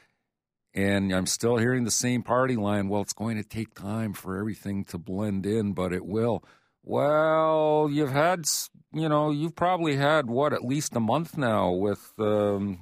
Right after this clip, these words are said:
uh, Gasol and, and Lin in the lineup. Uh,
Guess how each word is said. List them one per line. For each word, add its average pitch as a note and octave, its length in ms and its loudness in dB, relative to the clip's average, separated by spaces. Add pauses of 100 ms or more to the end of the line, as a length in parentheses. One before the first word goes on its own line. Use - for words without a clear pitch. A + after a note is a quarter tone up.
(140)
uh, F#2+ 480 -4
Gasol A2+ 960 2
and, G2 180 -4
and G2 240 -4
Lin A2+ 380 -2
in A2+ 140 -2
the G2 60 -2
lineup. C3 640 0 (600)
Uh, - 460 -14